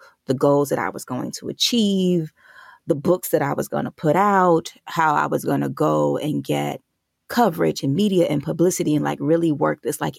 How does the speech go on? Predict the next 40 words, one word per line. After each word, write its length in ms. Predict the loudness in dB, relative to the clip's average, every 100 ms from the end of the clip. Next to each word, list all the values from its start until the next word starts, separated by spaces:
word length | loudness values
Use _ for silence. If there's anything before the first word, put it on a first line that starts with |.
| -2
indie 300 | 0 0 -2 -2
author 300 | -4 -6 -12
thing, 280 | -10 -10
right? 380 | -4 -2 0 -2 _ _ _ _ _ _ _ _ _ -4
And 180 | -2 0
so 640 | 0 2 4 4 2 -2 -8 _ _ _ -6
that 260 | 0 0 -2
plan 300 | -2 0 0
was 140 | 0
in 160 | 2 2
motion 520 | 2 2 2 0 0
as 220 | 0 2 2
I 180 | 0 0
left 380 | 0 0 -2 -10 _
television. 480 | -2 0 0 0 -2
Like, 160 | -6 -4
that 160 | -4
was 120 | -4 -6
part 220 | -2 -2
of 80 | -2
the 60 |
plan. 440 | -4 -2 -2 -2 -8 _ -20 _
You 80 | -6
know, 80 | -4
I 140 | -2
left 260 | -2 -4 -4
television 580 | -2 0 2 2 0 -2
in 160 | -2 0
August 340 | 0 0 -2 -4
of 80 |
twenty 260 | -4 -2 -2
nineteen. 760 | 0 -2 0 2 4 4 2 -2 -14 -18 -20 -6
My 200 | -2 -2
fourth 380 | -2 0 0 0
novel 340 | 0 2 0
came, 280 | -2 -2 -2
my 140 | -2 -4
fourth 360 | 0 -2 -2
bu-, 220 | 2 2 0 _
book, 240 | 0 0